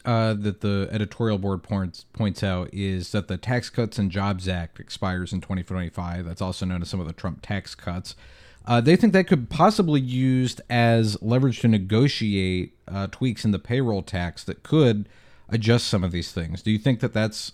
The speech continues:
a, a possibility? Of course, that would, that would mean we'd have to wait until the next Congress comes around in twenty twenty-four,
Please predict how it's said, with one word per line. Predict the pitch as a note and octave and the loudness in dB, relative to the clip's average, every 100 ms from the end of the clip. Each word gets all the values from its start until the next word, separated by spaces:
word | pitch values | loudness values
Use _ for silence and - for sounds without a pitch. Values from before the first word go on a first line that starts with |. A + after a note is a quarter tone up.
| - | -12
a, | G2 F#2 - | -10 -10 -8
a | - | -10
possibility? | - B2 A#2 G#2+ F2 G2 A2 A2+ A2+ A2 - _ - | -4 -2 0 -2 -2 -2 0 0 0 -4 -10 _ -8
Of | G2+ - | -6 -2
course, | A2 - | -2 0
that | B2 B2 | 2 2
would, | B2 | 2
that | A2+ | 2
would | G#2+ | 4
mean | A2+ A2 | 6 6
we'd | A2 G#2+ | 6 4
have | A2 G#2+ | 2 0
to | G2+ | -2
wait | F#2 A2 E2 | 0 0 0
until | - G2+ | -2 -2
the | F#2 | 2
next | G2 C3+ - | 2 2 0
Congress | - G2 F2+ E2+ | -2 0 0 -4
comes | - F2+ | -4 -4
around | F2 F2 F2 | -2 -2 -4
in | E2 | -6
twenty | F#2+ E2+ | -8 -8
twenty-four, | - F2 - G#2+ G2+ D#2 D#2+ | -6 -8 -6 -4 -4 -4 -8